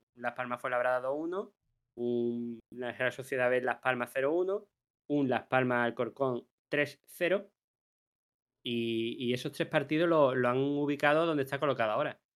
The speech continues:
Eh, para que veáis, para que veáis lo que hemos comentado de, de esos equipos, eh, más flojos o más fuertes que te encuentras concatenados. Porque los equipos a los que ganó,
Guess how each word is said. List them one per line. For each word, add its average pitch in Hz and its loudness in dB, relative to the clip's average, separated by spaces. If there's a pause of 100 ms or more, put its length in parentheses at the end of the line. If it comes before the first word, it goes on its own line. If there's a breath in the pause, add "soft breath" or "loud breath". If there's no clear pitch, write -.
(320)
Eh, 120 -4
para 120 2
que 120 2
veáis, 143 4 (100)
para 113 -8
que 113 -8
veáis 117 0
lo 156 -2
que 151 -4
hemos 143 -2
comentado 143 -2
de, 131 -4
de 117 -14
esos 139 -6
equipos, 147 -10 (180)
eh, 117 -20
más 117 -20
flojos 135 -4
o - -16
más 127 -10
fuertes 139 -6
que 147 -8
te 127 -6
encuentras 123 -8
concatenados. 127 -6 (320)
Porque 120 -2
los 135 0
equipos 139 -2
a 160 6
los 156 4
que 160 -4
ganó, 170 0